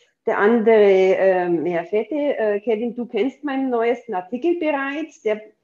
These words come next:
baut ja auf dem auf, dass er jeder Typ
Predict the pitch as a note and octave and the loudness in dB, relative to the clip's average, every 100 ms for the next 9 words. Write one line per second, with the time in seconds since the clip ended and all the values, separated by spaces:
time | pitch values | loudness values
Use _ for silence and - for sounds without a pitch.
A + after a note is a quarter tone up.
0 | - G3+ A3 B3 - G#3+ G#3+ F#3+ G3+ G3 | -2 0 2 -2 -2 -4 -4 -6 -4 -2
1 | G#3 C4+ - A3+ A3 G#3 G#3+ A#3 A#3+ C4 | 0 -2 -6 -8 -6 -6 -4 -6 -6 -10
2 | B3+ | -10